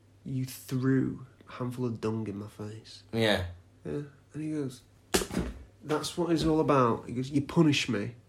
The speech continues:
Speaker 2: Yeah.
Speaker 1: Seven years I've spent in jail. That's my punishment for throwing dung at you.
Speaker 2: Yeah.
Speaker 1: And he goes, "That wasn't your punishment."
Speaker 2: Yeah.
Speaker 1: He goes, "That wasn't your punishment at all." He goes,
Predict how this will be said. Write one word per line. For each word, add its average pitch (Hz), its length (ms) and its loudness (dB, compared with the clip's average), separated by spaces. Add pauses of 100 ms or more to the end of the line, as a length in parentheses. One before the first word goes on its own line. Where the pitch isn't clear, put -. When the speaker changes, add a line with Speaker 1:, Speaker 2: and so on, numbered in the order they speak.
(140)
Speaker 2:
Yeah. 98 140 4
Speaker 1:
Seven 170 460 8
years 135 340 10
I've 110 120 0
spent - 260 0
in 110 100 0
jail. 110 500 4
That's 147 200 2
my 147 80 4
punishment 135 480 2
for - 80 -10
throwing 113 320 0
dung 110 280 2
at 98 60 -2
you. 80 240 -4
Speaker 2:
Yeah. 101 280 4 (460)
Speaker 1:
And 117 120 -2
he 123 60 2
goes, 107 300 0
"That - 140 -2
wasn't 135 220 4
your 73 100 -2
punishment." - 600 -6 (560)
Speaker 2:
Yeah. 98 260 0 (200)
Speaker 1:
He 147 60 -10
goes, 147 80 -8
"That 147 100 -2
wasn't 131 200 0
your - 80 -4
punishment 123 440 -4
at - 60 -6
all." 135 380 -4 (100)
He 113 120 -4
goes, 117 300 0